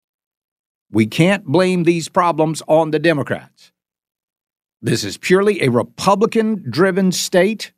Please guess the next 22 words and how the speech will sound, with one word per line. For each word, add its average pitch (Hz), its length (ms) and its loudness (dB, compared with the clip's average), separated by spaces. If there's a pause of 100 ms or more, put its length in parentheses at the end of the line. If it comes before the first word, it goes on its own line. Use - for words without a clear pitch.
(120)
or 117 120 0
at 113 60 2
least 180 240 0
it's 170 140 -8
supposed 196 420 -2
to 120 60 -8
be, 101 340 -6 (760)
and 110 240 -4
they're 165 220 2
the 196 100 0
ones 185 320 0
that 180 100 -2
are 175 80 -2
causing 160 440 2
the 139 60 0
problems. - 600 0 (440)
So - 140 -4
whenever 120 280 -2
you 196 160 0
hit 185 160 2
a 170 60 -2
pothole, 196 720 0